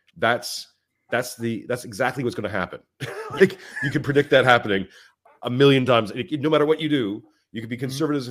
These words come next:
Speaker 1: as, as fuck, and then this is gonna still, this will, this will s-, still popping, uh, be
Speaker 2: Yeah.
Speaker 1: popping up, 'cause the left wing will always paint themselves into these ideological corners. It's, it's
Speaker 2: Mm-hmm.
Speaker 1: just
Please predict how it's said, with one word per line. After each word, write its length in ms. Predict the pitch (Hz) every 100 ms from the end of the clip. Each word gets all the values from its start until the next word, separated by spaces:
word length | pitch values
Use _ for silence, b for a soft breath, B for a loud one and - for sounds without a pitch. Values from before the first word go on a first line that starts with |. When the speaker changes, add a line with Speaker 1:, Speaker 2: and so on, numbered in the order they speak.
| 127
Speaker 1:
as, 0 |
as 140 | 131
fuck, 300 | - 131 117 -
and 140 | 117
then 180 | 117 113
this 200 | 107 120
is 80 | 110
gonna 160 | 117
still, 180 | 104 113 - 95 - 113 -
this 120 | 127
will, 140 | 123 -
this 160 | 123 117
will 100 | 110
s-, 140 | - - - 123
still 240 | - 120
popping, 380 | 117 110 107 98
uh, 340 | - 101 90
be 120 | 85
Speaker 2:
Yeah. 60 | 98
Speaker 1:
popping 300 | 101 98 104
up, 160 | 95 - _ _ _
'cause 120 | 104
the 60 | 104
left 280 | 120 127
wing 200 | 117 117
will 120 | 107 98
always 640 | 104 107 110 107 95 - _ _ _
paint 240 | - 120 117
themselves 500 | 107 95 104 98 -
into 220 | 117 107 98
these 180 | 101 -
ideological 540 | 98 92 90 90 82 82
corners. 440 | 87 78 60 -
It's, 320 | - - - -
it's 140 | 82
Speaker 2:
Mm-hmm. 100 | 139
Speaker 1:
just 300 | 92 90 -